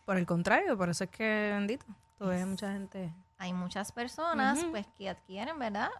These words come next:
Speaker 2: eh, algún tipo de infección. Así que esto es un método que podemos hacer en casa
Speaker 1: Ujú.
Speaker 2: y vamos a empezar y podemos buscar, por ejemplo, lo que es un condón, ¿ok? Y en este condón tiene, pues, vamos a decir,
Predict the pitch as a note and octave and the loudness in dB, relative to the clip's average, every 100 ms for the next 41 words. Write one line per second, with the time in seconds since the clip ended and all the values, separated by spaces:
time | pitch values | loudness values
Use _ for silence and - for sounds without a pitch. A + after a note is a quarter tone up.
0 | - G#3+ G3 F3+ F#3 F3+ G3 G3 G#3 A3 | -6 -2 0 -2 -2 -6 -8 -6 -6 -4
1 | B3 B3 - F4 C#4 F4 _ _ - G#3 | -8 -12 -6 -2 -2 -4 _ _ -6 -4
2 | G#3+ G#3+ A3 G#3+ C#4 F#4+ F#4 G4 G4 C4+ | -4 -2 -4 -2 -2 -2 0 0 2 4
3 | C4 C4 A3 G3+ F3+ F#3 A#3 C#4 C#4+ C#4+ | 4 2 -2 -2 -2 0 0 0 0 -2
4 | D4 C#4+ D4 B3+ B3+ G3 A#3 - B3 B3+ | -2 0 4 4 2 -2 -2 -4 -2 0
5 | A#3 F#3+ E3 - A#3 A#3 A#3 A3+ G#3+ G#3 | 0 -2 -4 -10 -6 -2 0 0 2 4
6 | G#3 A3+ C#4+ D4+ D#4+ F4 D#4+ C4 C4 - | 4 2 0 0 0 6 8 8 6 -2
7 | A3+ G#3+ G#3 F#3+ A3 D4 - D#4+ D#4+ E4 | -10 -4 -2 0 -2 -4 0 2 2 0
8 | F4 D4+ A3+ G#3+ G3 - A3+ G#3 G#3+ A#3 | -4 2 2 2 -4 -6 -6 -6 -2 0
9 | A3+ F3 B2+ G#3 - _ - F3+ G#3 C4 | 0 -2 -4 -10 -14 _ -12 -8 -4 -2
10 | A3 F#3 A#3 B3+ B3+ C#4 C#4 D#4+ D#4 C4+ | -2 -4 -6 -4 -2 -2 -4 -4 -2 0
11 | C4 D4 _ _ - G3+ F#3+ F#3+ A3+ A#3+ | -2 -4 _ _ -12 -2 -2 0 0 2
12 | B3 - C4+ C4+ C4+ | 0 -4 -4 -2 -2